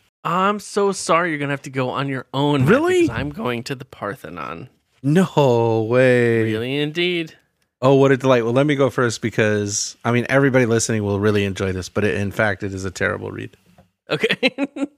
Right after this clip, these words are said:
Speaker 2: Okay, so <laughs>
Speaker 1: This is good news. We didn't get through, we
Speaker 2: Yeah,
Speaker 1: didn't do
Speaker 2: I'm
Speaker 1: the same read.
Speaker 2: deeply shocked.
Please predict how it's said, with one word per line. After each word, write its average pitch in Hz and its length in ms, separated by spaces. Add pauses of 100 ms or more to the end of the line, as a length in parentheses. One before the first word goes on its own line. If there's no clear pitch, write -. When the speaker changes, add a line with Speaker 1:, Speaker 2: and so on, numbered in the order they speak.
(1400)
Speaker 2:
Okay, 113 280
so 117 300 (180)
<laughs> 131 140 (280)
Speaker 1:
This 240 220
is 302 120
good 320 220
news. 320 300
We 302 100
didn't 302 340
get 302 280
through, 294 200
we 277 60
Speaker 2:
Yeah, 143 120
Speaker 1:
didn't 127 120
do 151 140
Speaker 2:
I'm 143 60
Speaker 1:
the 135 40
same 262 260
read. 254 120
Speaker 2:
deeply 127 420
shocked. - 600